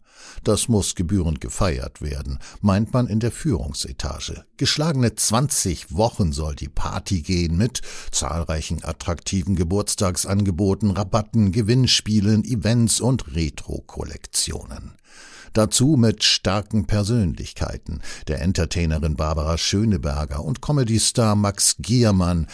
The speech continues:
vorneweg mit Deutschlands Schlagerqueen Helene Fischer.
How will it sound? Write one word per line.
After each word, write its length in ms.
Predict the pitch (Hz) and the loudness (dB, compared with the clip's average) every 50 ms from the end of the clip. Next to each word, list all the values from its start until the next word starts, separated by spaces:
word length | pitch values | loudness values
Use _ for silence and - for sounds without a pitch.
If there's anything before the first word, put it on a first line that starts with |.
| - - - | -12 -14 -6
vorneweg 540 | - - 107 143 147 120 98 113 120 - - | -2 0 2 2 4 4 4 2 2 0 0
mit 200 | 110 95 - - | 0 0 0 -2
Deutschlands 520 | 82 95 92 - - 95 90 87 78 - | -2 -2 -2 -2 -2 0 0 0 0 -2
Schlagerqueen 840 | - - - 76 71 85 87 87 85 - - - 85 82 85 85 | -2 -2 -2 -2 -4 -2 -2 -2 -4 -4 -4 -4 -2 0 0 0
Helene 460 | 85 78 - 120 92 64 67 67 78 82 | 0 0 0 0 -2 -2 -4 -4 -6 -6
Fischer. 540 | - - - - - - - - - - | -6 -6 -6 -4 -4 -4 -6 -8 -12 -16